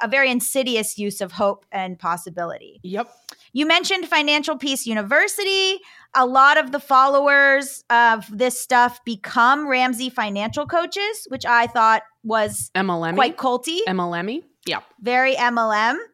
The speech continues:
Speaker 1: My partner, uh, once was targeted by an A D H D executive coaching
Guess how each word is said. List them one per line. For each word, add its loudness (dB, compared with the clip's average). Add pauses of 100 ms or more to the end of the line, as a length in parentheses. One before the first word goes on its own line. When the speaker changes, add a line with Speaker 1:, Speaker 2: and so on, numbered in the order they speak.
(320)
Speaker 1:
My 0
partner, 2
uh, 4
once 0
was -4
targeted 0
by 2
an -2
A -4
D -4
H -6
D -6
executive -8
coaching -4